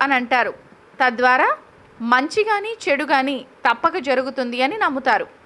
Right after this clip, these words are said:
అందుకే అస్తమానం అశుభ మాటలు అస్సలు మాట్లాడకూడదు అంటారు పెద్దవాళ్ళు. ముఖ్యంగా తెల్లవారుజామున, అలాగే సంధ్యా సమయంలో అశుభ మాటలు అనకూడదు, శుభం మాత్రమే పలకాలి.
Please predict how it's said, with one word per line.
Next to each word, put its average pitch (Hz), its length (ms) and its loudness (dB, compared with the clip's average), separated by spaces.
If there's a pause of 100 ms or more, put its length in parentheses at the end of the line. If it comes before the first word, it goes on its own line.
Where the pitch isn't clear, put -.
(160)
అందుకే 311 340 0
అస్తమానం 370 720 0 (100)
అశుభ 311 360 -2
మాటలు 302 640 -2
అస్సలు 339 340 -2
మాట్లాడకూడదు 254 800 0
అంటారు 240 580 2
పెద్దవాళ్ళు. 226 500 2 (680)
ముఖ్యంగా 330 460 -2
తెల్లవారుజామున, 262 1080 2 (220)
అలాగే 339 320 2
సంధ్యా 320 440 -2
సమయంలో 269 680 0 (340)
అశుభ 381 400 0
మాటలు 330 400 0
అనకూడదు, 254 540 0 (460)
శుభం 311 300 -6
మాత్రమే 302 440 0
పలకాలి. 247 520 0